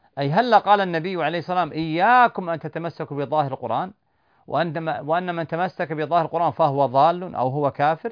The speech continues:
هلا قال ذلك؟ لم يقل ذلك، بل أمر الناس بالرجوع عند التنازع إلى كتاب الله، وقال: "لقد تركتم في، في، لقد تركت فيكم ما إن تمسكتم به لن تضلوا كتاب الله"، فأمرهم بالتمسك بالكتاب،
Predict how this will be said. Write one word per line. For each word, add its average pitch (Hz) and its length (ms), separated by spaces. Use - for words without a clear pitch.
هلا 208 280
قال 165 200
ذلك؟ 147 420
لم 180 160
يقل 175 200
ذلك، 156 320
بل 147 140
أمر 165 300
الناس 160 320
بالرجوع 143 480
عند 143 120
التنازع 175 540
إلى 185 180
كتاب 180 360
الله، 160 200
وقال: 180 520
"لقد 151 320
تركتم 165 420
في، 185 260
في، 185 460
لقد 165 260
تركت 175 360
فيكم 170 320
ما 180 100
إن 175 80
تمسكتم 180 680
به 180 60
لن 175 260
تضلوا 208 460
كتاب 208 640
الله"، 151 760
فأمرهم 156 380
بالتمسك 160 480
بالكتاب، 175 440